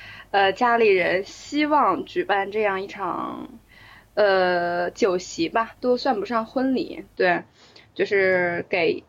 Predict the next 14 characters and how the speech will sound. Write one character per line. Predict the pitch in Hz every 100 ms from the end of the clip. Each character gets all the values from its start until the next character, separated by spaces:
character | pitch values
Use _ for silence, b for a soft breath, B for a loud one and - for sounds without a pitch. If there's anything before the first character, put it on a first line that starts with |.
| _
一 | 190
些 | - - 190 196 202
亲 | - 302 370
戚， | - 220 151 - - -
对， | 190 190 180 170 - _ _ -
就 | 220
是， | 226 214 208 196 202 208
所 | - 202
以 | 226 220 196 175 170
我 | 185 175
就 | 196
是 | 196 208 190
配 | 185 - 269
合， | - 165